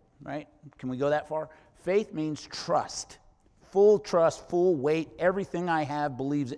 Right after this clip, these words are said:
in everything he's done for me. That's faith. So whatever's not done from faith is sin. So here it is. Can you look Jesus eyeball to eyeball and say, "God, I know that there's not a prohibition of this in Scripture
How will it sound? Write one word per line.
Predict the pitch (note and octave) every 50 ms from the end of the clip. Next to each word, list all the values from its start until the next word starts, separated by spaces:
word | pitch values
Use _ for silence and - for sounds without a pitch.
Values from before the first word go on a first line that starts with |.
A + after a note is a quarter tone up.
| - -
in | D3 C#3
everything | C#3 C#3 C#3+ D#3 D#3 - D3+ C#3 C3+
he's | B2 C#3+ C3 A2
done | A#2 C3 C3 B2+ A#2
for | - B2
me. | A2 G#2 - - - - _ -
That's | C#3 C3+ C3 - -
faith. | - E3+ D#3+ C#3 F2 - - _ - - - - _ _ _ - _ _ _
So | - E3 D#3+
whatever's | D3+ D3 E3 F3+ F#3+ G3+ G#3 A3 G3+ E3+
not | F#3 F3+ E3 D3+ D3
done | D#3 D#3+ E3 D#3+
from | - D#3+ D3+ C#3+
faith | - - - - F#3+ F3 D3+ C#3+ - D3+
is | C#3+ C3
sin. | - - G#3+ E3 F#2 F2+ - - - -
So | _ - E3 D#3 D#3+
here | C3+ D#3 F#3+ F#3+ F3+
it | F3 G3
is. | F3 G#2 - - - - - _ - - - _ -
Can | - G#3 G#3+ A#3 B3
you | B3 A#3+
look | A3+ G3 F#3+ F3 E3 C3
Jesus | B2+ C#3 E3 F3 E3+ C3+ C#3+ C#3+ B2+ -
eyeball | D3 D3+ E3 F3+ D#3+ F3 E3 E3+
to | E3 E3
eyeball | D#3 D#3+ D#3 D#3+ D#3 C#3 C3+ B2 A#2+ A#2 A#2 A#2
and | B2 B2
say, | - - D3 C3+ B2+ A#2+
"God, | A#2 C3+ C3 C#3 D3+
I | D#3+ E3 F3+ A3 A3+
know | A3+ A#3+ B3+ A#3+ - - - - - _ _ _ _ _ _ _ _ _ _ _ _ _ _ _ _ -
that | C3+ D3 -
there's | E3 E3 D3+ C3+ D3+
not | E3 E3 E3 D#3
a | C#3+
prohibition | - - - F3+ G3 A#3 A#3 F#3 F#3 F3+ E3+ - F#3+ F3
of | E3 C#3+ A#2 A#2 C#3+
this | D#3+ E3 F#3 - -
in | G3+ G#3+ A3
Scripture | - - - D#3 C3+ B2+ - - C3+ C3 D#3